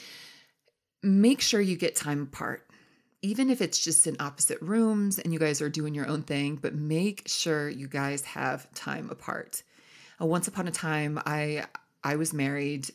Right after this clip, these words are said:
and very much into my husband at the time, and we did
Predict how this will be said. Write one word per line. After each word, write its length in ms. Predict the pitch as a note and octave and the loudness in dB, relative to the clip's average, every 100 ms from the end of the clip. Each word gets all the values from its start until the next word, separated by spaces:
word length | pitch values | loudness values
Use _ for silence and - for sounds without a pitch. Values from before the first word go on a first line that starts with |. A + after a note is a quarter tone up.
| - | -8
and 400 | C#3+ C3+ C3 C#3 | -6 -4 -4 -8
very 440 | - D3+ D#3+ D#3+ | -4 0 2 2
much 560 | C#3 C#3+ C3+ - - - - - - - - - _ _ G3 | -2 -4 -4 -6 -6 -8 -18 -20 -20 -20 -20 -20 _ _ 0
into 920 | F3+ E3 - E3+ D3+ C#3+ D3 D3 D3 | 0 2 0 0 -2 -2 -4 -4 -6
my 400 | E3+ C#3+ C#3 C#3 | -4 -2 -2 -2
husband 360 | C#3 E3 C3+ C3+ | -4 -4 -4 -4
at 60 | C3+ | -6
the 60 | |
time, 380 | - C#3 C3+ C#3 | -8 -4 -2 -2
and 80 | D3 | -2
we 100 | A3 | -2
did 300 | D#3 C3+ | -2 -6